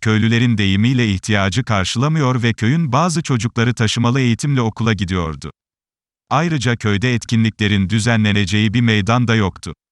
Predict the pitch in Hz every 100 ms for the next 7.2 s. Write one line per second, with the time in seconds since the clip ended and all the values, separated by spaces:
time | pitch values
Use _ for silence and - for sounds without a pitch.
0 | _ _ 127 127 127 131 135 143 120 104
1 | 117 110 107 135 110 95 - 104 98 104
2 | 113 104 - 143 120 107 - 95 117 -
3 | 107 92 92 92 110 117 104 98 104 98
4 | 92 - 104 101 98 95 92 123 104 -
5 | 104 117 - 113 - 101 101 95 107 98
6 | 98 117 117 110 98 95 92 87 95 80
7 | 76